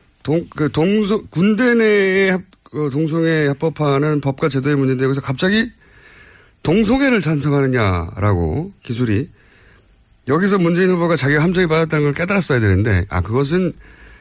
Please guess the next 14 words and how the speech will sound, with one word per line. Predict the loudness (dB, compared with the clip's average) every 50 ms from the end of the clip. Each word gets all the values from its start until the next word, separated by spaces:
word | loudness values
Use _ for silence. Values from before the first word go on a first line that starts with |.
| _ _ -2
동성애는 | 0 0 2 2 2 2 2 2 2 2 0
찬반의 | 0 -2 -2 0 0 0
문제가 | 0 0 0 0 2 2
아니라고 | 2 2 2 0 0 0 -2 -2
심상정 | -2 -2 -2 0 0 0 0 0 0 -2
후보 | -2 0 0 0 0 0 -2 -6 -12 -16 -20 -20 -20 -20 -20 -20 -20 -20 _ _ _ _ _ _ _ _
식으로 | -10 -8 -4 -4 -2
답변했어야 | -2 -4 -2 0 -2 -2 0 0 -2 0 0
하는 | 0 0 0 0
건데, | 0 0 0 0 0 0 0 -2 -4 -10 -18 -20 -20 _ _ _ _ _ -8
그러니까 | -8 -4 -2 -2
법과 | -4 -4 -2 -2 -2 0
제도의 | 0 -2 0 2 2 2 2
문제를 | 0 0 -2 -2 0 0 0 0 0 0 -2 -6